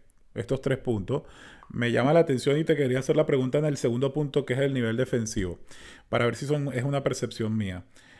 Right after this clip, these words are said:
Eh, sí es verdad que todavía seguimos encajando muchos goles,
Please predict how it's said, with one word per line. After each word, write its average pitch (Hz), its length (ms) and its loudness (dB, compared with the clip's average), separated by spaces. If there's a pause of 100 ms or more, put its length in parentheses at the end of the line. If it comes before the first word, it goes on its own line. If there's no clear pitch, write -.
(280)
Eh, 123 400 2 (400)
sí - 240 0
es 147 60 6
verdad 180 200 10
que 185 120 4
todavía 147 420 6
seguimos 139 380 2
encajando 127 480 0
muchos 135 260 -2
goles, 123 320 0